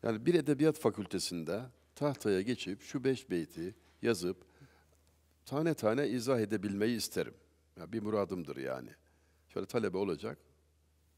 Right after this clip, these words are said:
Bir ders, kırk dakika diyeceğiz çocuklar bugün. Bir şair, Fecdi,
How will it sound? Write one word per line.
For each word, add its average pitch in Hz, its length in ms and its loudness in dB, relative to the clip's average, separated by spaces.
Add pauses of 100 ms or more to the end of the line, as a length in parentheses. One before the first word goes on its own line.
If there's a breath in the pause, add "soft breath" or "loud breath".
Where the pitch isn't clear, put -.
(120)
Bir 120 200 -2
ders, 65 240 -8
kırk - 300 -6
dakika 73 260 -8
diyeceğiz 85 420 -12
çocuklar - 460 -14
bugün. 85 260 -14 (600 loud breath)
Bir - 60 -6
şair, - 520 -10
Fecdi, 87 480 -6